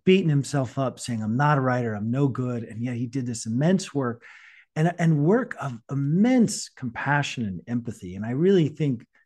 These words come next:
his novel, East of Eden, which is long and hard to get through, is actually so profound about human nature. I mean, it,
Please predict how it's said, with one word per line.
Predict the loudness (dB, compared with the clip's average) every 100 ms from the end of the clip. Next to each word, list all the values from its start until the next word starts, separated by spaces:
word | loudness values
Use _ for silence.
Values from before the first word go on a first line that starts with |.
| _
his | -6 -4 -2
novel, | -2 0 -2 -4
East | -4 -6 -4
of | -2
Eden, | 0 -2
which | -6 -10
is | -8
long | -2 0 2 2
and | -2
hard | -4 -6 -4 -2 -4
to | -4
get | -6 -6
through, | -6 -6 -8
is | -16 -16
actually | -16 -16 -12 -10 -8 -10 -14 -20 _ _ _ _
so | -18 -16 -2 4 6
profound | 4 0 -8 -4 -4 -4 -4 -8
about | -10 -10 -12 -16 _ -20 -6
human | -2 0 0
nature. | -2 -4 -8 -10
I | -4
mean, | 0 0
it, | -2